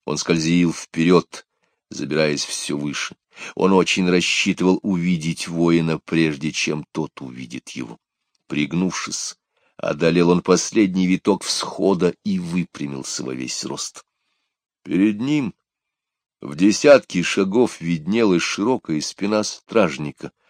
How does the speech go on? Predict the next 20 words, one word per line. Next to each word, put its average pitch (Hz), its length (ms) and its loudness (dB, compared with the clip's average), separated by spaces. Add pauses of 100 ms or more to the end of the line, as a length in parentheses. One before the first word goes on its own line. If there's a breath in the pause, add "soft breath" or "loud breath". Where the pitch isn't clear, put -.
(140)
обтянутая 76 800 -4
кожаной 71 460 -6
курткой. - 500 -18 (480 soft breath)
Из-под - 420 -2
нижнего 101 480 6
края 101 320 8
куртки 98 420 -2
торчала 82 540 0
кольчуга. - 640 -8 (500)
Приникнув 87 640 2
к 80 80 -6
двери, 82 540 0 (220 loud breath)
воин 90 520 6
пытался 90 500 4
то 98 220 6
ли 95 100 6
подсмотреть, 95 880 0 (260 soft breath)
то 90 100 2
ли 87 100 6
подслушать, 98 840 4